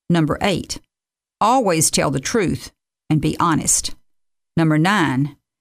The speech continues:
be happy for your friends when good things happen to them. Number ten, show God your love by loving others. The purpose of this program today is to talk about children and what we can do with the children or the grandchildren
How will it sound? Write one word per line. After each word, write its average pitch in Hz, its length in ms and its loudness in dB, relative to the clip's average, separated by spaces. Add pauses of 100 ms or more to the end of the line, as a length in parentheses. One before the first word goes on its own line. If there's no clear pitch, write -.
(140)
be 277 140 4
happy 381 340 0
for 311 140 -2
your 175 180 2
friends 165 560 2
when 175 140 0
good 165 260 0
things 156 280 2
happen 147 580 0
to 160 100 -2
them. 135 440 -2 (640)
Number 170 240 2
ten, 160 580 0 (500)
show 240 260 2
God 226 440 2 (140)
your 170 200 2
love 156 600 2 (200)
by 160 120 0
loving 156 400 2
others. 143 460 -2 (880)
The 196 80 -6
purpose - 420 0
of 180 120 -2
this 196 340 2 (140)
program 175 520 2
today 156 500 2 (600)
is 180 220 0
to 196 100 0
talk 269 260 2
about 208 280 0
children 196 500 2
and 165 160 4
what 220 160 2
we 226 140 2
can 185 200 0
do 185 220 2
with 170 140 0
the 151 100 -2
children 185 520 2
or 143 40 2
the 147 80 2
grandchildren 170 1000 0